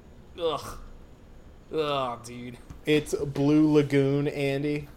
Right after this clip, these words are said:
Speaker 2: Blue
Speaker 1: Blue
Speaker 2: Lagoon.
Speaker 1: Lagoon, whatever. Fuck you, Jack.
Speaker 2: <laughs>
Speaker 1: Fuck you, Jack. Tell
Speaker 2: Listen.
Speaker 1: listen, we're done here. Tell 'em where to find us.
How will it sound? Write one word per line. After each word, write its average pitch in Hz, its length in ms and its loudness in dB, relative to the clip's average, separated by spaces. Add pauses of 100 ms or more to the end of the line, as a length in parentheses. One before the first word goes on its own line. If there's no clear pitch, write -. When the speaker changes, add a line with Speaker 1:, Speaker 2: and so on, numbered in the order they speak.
Speaker 2:
Blue 127 300 0
Speaker 1:
Blue 123 120 4 (120)
Speaker 2:
Lagoon. - 40 -2
Speaker 1:
Lagoon, 196 640 -4
whatever. 170 800 -4 (120)
Fuck - 380 -4
you, 143 120 -8
Jack. 127 340 -6 (800)
Speaker 2:
<laughs> - 800 -10
Speaker 1:
Fuck 262 320 2
you, 160 200 -8
Jack. 131 360 -8 (720)
Tell 302 200 2
Speaker 2:
Listen. 185 440 2
Speaker 1:
listen, 139 500 -6
we're 233 140 0
done 160 280 -4
here. 131 200 -8
Tell 240 260 4
'em 233 100 4
where 196 80 0
to 147 80 -2
find 127 320 -8
us. - 280 -4